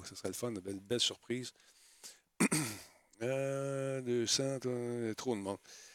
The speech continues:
Ben, écoute, il est live là, là. Comment ça, je le vois pas ? Je dois l'avoir banni. Je l'ai banni. Je dois l'avoir banni. Versatilis, euh, je le vois pas ici, comment ça ?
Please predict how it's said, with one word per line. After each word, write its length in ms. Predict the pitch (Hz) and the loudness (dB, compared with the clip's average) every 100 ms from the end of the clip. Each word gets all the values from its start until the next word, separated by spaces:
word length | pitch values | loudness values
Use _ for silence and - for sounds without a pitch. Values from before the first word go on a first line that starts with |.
| - | 10
Ben, 120 | 185 | 12
écoute, 280 | 214 240 214 - - - _ _ _ _ _ _ - | 12 12 12 12 -20 -20 _ _ _ _ _ _ 6
il 120 | 131 | 10
est 40 | |
live 260 | 160 220 175 | 12 12 12
là, 200 | 208 262 | 12 12
là. 180 | 247 190 - - _ _ | 12 4 -6 -20 _ _
Comment 160 | - 143 | 0 4
ça, 160 | 190 143 | 4 6
je 80 | |
le 60 | 104 | 6
vois 140 | 101 | 4
pas ? 160 | 95 156 - - _ - - - - _ - | 2 0 -2 -16 _ -20 -20 -20 -20 _ -6
Je 100 | - | 0
dois 160 | 110 147 | 4 8
l'avoir 260 | 123 127 | 10 10
banni. 320 | 113 104 101 - - - | 10 8 6 -4 -14 -6
Je 60 | 123 | 0
l'ai 60 | 131 | 4
banni. 320 | 135 120 131 _ _ _ _ _ _ _ _ | 6 4 0 _ _ _ _ _ _ _ _
Je 140 | - 104 | -14 -4
dois 180 | 123 | 0
l'avoir 320 | 147 117 120 110 | 4 4 2 4
banni. 280 | 107 101 - - _ _ _ _ _ _ _ _ _ _ _ _ _ _ _ _ _ 95 | 2 2 -6 -20 _ _ _ _ _ _ _ _ _ _ _ _ _ _ _ _ _ -2
Versatilis, 840 | 117 - 127 - 110 117 107 - 110 | 2 4 6 6 6 6 6 4 4
euh, 240 | 98 98 | 0 0
je 80 | 101 | 0
le 80 | 104 | 4
vois 160 | 123 | 4
pas 120 | - 202 | 4 6
ici, 240 | - 180 | 6 4
comment 280 | - 107 104 | 2 0 0
ça ? 140 | - | 0